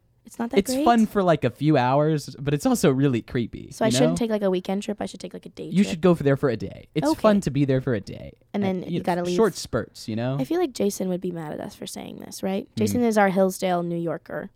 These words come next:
Speaker 2: Yeah,
Speaker 1: Um,
Speaker 2: he would be mad.
Speaker 1: he, what, you think so?
Speaker 2: Jason from Queens.
Speaker 1: People who, in New York seem to like New York, though.
Speaker 2: Yeah, but it's 'cause it's like, uh, you know, it's just how it is. You
Speaker 1: Like
Speaker 2: know, they s-
Speaker 1: Texas?
Speaker 2: Yeah, like Texas.
Speaker 1: We're
Speaker 2: People
Speaker 1: both
Speaker 2: from
Speaker 1: from
Speaker 2: Tex-,
Speaker 1: Texas.
Speaker 2: yeah, we're both from
Speaker 1: So
Speaker 2: Texas.
Speaker 1: that's
Speaker 2: We
Speaker 1: why we're
Speaker 2: love
Speaker 1: saying that.
Speaker 2: Texas.
Speaker 1: I love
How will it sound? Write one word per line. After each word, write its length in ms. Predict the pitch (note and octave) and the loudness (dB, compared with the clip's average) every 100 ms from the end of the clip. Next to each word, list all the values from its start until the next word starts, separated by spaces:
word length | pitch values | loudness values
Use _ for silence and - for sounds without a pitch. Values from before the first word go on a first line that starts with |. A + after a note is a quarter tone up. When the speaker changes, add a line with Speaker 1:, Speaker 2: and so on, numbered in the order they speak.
| _ _ | _ _
Speaker 2:
Yeah, 220 | G#2+ G#2 | -2 0
Speaker 1:
Um, 60 | G2+ | 0
Speaker 2:
he 100 | F3 | 0
would 140 | C#3 | -2
be 100 | G#2+ | -2
mad. 300 | G2+ G2 G2 - | -6 -6 -6 -10
Speaker 1:
he, 180 | - | -14
what, 140 | B3+ A#3+ | -8 -6
you 80 | A3+ | -4
think 160 | C4+ | -4
so? 220 | - E4+ | -2 -2
Speaker 2:
Jason 260 | E4+ C#3+ D3+ | 0 -4 -2
from 140 | D3 | -4
Queens. 440 | C#3 C#3+ C#3 C#3 - | -2 0 0 -4 -4
Speaker 1:
People 280 | F4+ G4+ A4+ | -4 0 0
who, 120 | G#4 - | 0 -2
in 120 | F4 | 0
New 120 | F4 | 2
York 180 | D#4 D#4+ - | 2 0 -4
seem 180 | D#4+ D4 | -6 -2
to 80 | |
like 320 | A#3 A#3+ - G3+ | -2 -4 -4 -6
New 80 | |
York, 300 | F3+ - - - | -6 -8 -14 -14
though. 140 | - - _ - | -14 -14 _ -2
Speaker 2:
Yeah, 220 | F#3 F3+ | 2 2
but 120 | E3 D#3+ | 2 0
it's 160 | E3+ | -4
'cause 180 | - D#3 | -4 -6
it's 160 | D3+ - | -4 -4
like, 180 | A#2 - - | -4 -6 -12
uh, 60 | - | -8
you 100 | C3 | -6
know, 240 | A2 F#2+ | -6 -6
it's 180 | G2+ B2+ | -6 -8
just 180 | - - | -10 -10
how 180 | B2 A2 | -6 -6
it 80 | G2 | -6
is. 140 | F#2+ - | -10 -10
You 20 | A2+ | -10
Speaker 1:
Like 80 | G#2 | -8
Speaker 2:
know, 40 | |
they 100 | D3 | -8
s- 80 | A#2 | -8
Speaker 1:
Texas? 320 | B3 C4 - _ _ | -8 -12 -18 _ _
Speaker 2:
Yeah, 180 | G#3+ A#2 | -2 0
like 200 | C3 - | -2 -2
Texas. 380 | D#3+ - F#2+ | -6 -6 -8
Speaker 1:
We're 100 | A#3+ | 0
Speaker 2:
People 120 | A#3 G3 | 4 4
Speaker 1:
both 80 | |
Speaker 2:
from 120 | E3+ C#3 | 2 -2
Speaker 1:
from 80 | D#3 | -2
Speaker 2:
Tex-, 100 | - | -4
Speaker 1:
Texas. 140 | B2+ | -4
Speaker 2:
yeah, 80 | G#2 | -4
we're 140 | G2 | -4
both 180 | G#2+ G2 | -6 -8
from 140 | - G2+ | -10 -10
Speaker 1:
So 100 | F#3+ | -6
Speaker 2:
Texas. 160 | F#3+ | -4
Speaker 1:
that's 140 | F3+ C#3 | -4 -2
Speaker 2:
We 60 | |
Speaker 1:
why 40 | F2+ | 0
we're 40 | |
Speaker 2:
love 100 | G2+ | 0
Speaker 1:
saying 100 | - G2+ | -2 -6
that. 80 | - | -6
Speaker 2:
Texas. 180 | F#2+ | -6
Speaker 1:
I 120 | - A3 | -4 -4
love 260 | C#3+ - | -4 -8